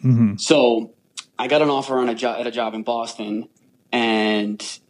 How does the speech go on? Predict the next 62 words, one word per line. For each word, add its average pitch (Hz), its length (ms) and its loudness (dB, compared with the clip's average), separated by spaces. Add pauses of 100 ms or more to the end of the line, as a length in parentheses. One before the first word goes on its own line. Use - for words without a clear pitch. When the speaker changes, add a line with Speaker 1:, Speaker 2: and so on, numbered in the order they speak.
Speaker 2:
you 131 140 2
know, 110 180 2
then 120 160 -2
I'm 113 120 0
like, 107 200 -6
"All 110 60 -4
right, 113 100 -4
how 113 120 -6
can 135 120 -6
I 113 60 -2
make 101 180 -2
this 101 180 -6
work? 104 220 -8
I 110 40 -2
wanna 117 240 2
do 113 160 -6
this, 110 340 2
you 104 60 0
know, 104 100 -4
big 131 220 0
city, 117 720 2
good 127 140 0
money, 110 500 4 (300)
all 110 140 -2
that 107 140 0
stuff." - 440 -4
So 120 540 2
I, 120 200 0
in 123 120 6
my 120 100 2
head, 165 180 4
I 120 40 4
was 113 140 0
like, 107 160 -2
"All 147 60 4
right, 117 120 4
well, 117 80 -4
let's 120 120 -2
go 120 80 0
back 123 180 2
to 113 60 -12
the 113 60 -4
real 127 160 0
estate 101 300 -8
stuff." 90 340 -8 (260)
That's 113 140 2
my 123 160 4
end 120 340 4
goal, 104 200 -4
right? 110 260 0
So 113 420 0 (320)
you 127 120 -2
go 139 200 6
in 135 120 8
and 123 140 6
you 120 60 2
say, 117 280 0
"All 139 100 -2
right, 123 140 -2
I 127 80 -2
can't 165 420 -2
get, 139 460 0